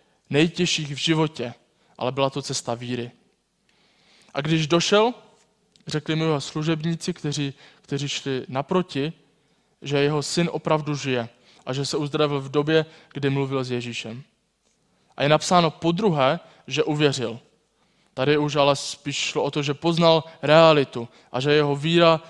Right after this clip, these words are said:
se potvrdila. A s ním potom uvěřil i celý jeho dům. A dneska jsme četli taky dva texty uprostřed bohoslužeb. A jeden z nich byl ten starozákonní o Námanovi.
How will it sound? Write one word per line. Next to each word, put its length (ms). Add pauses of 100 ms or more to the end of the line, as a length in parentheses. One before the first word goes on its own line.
se 140
potvrdila. 720 (800)
A 100
s 120
ním 160
potom 260
uvěřil 420
i 80
celý 360
jeho 200
dům. 320 (1500)
A 40
dneska 280
jsme 160
četli 340
taky 340 (240)
dva 160
texty 380
uprostřed 440
bohoslužeb. 640 (380)
A 100
jeden 260
z 100
nich 200
byl 140
ten 180
starozákonní 840 (160)
o 120
Námanovi. 640